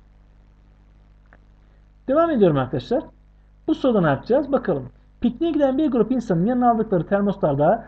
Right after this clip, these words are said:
beş kupa bardak ve sekiz çay bardağı çay doldurulabiliyor. Ya da üç kupa bardak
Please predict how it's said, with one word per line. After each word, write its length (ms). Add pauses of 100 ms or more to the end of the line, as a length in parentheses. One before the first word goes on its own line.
(120)
beş 320
kupa 260
bardak 480 (200)
ve 280 (140)
sekiz 380
çay 220
bardağı 280
çay 240
doldurulabiliyor. 580 (1040)
Ya 160
da 380 (280)
üç 260
kupa 280
bardak 380